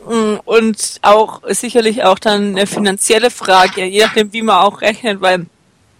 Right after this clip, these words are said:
es heißt ja immer so, man sollte entweder sofort au-, aufsteigen und wieder in der zweiten Saison,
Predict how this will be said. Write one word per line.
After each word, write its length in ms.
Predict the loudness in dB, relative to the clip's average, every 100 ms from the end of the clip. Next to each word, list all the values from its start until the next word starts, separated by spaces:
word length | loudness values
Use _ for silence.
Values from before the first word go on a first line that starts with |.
| _ _ -18
es 100 | 0
heißt 280 | 2 4 2
ja 80 | 0
immer 240 | 2 0
so, 220 | 0 -4 -6 -18 -20 _ -6
man 100 | -2
sollte 320 | 0 0 0
entweder 240 | -2 -4
sofort 460 | -6 -4 0 0 4
au-, 260 | 4 4 -2 _ _ 0
aufsteigen 460 | 0 2 2 2
und 80 | 2
wieder 100 | 0
in 60 | 2
der 40 |
zweiten 280 | 2 2 0
Saison, 400 | -2 0 0